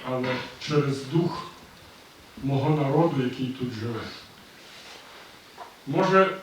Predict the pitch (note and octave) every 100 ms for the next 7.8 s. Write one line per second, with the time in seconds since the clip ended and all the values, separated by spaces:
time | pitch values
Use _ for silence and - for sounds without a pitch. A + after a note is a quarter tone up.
0 | - - E3 G#3 A3 G#3+ A2+ - - -
1 | D3+ D#3 E3 F3+ D#3+ D#3 D3+ E3+ E3 E3
2 | D#3 D3+ - - - - - - - E3
3 | E3+ - D#3 D3+ D#3+ E3 D3 C#3+ C#3+ C#3+
4 | D#3+ E3 D#3 D3 C#3+ C#3 D#3+ D3+ D#3 D#3+
5 | E3 D#3+ C#3+ C#3 D3+ D3 D3 C3 E3 E3
6 | D3+ D3 D#3 D3+ C#3+ D3 E3+ E3 D3 C3
7 | D3 D3 - C#3 B2+ C3+ A#2+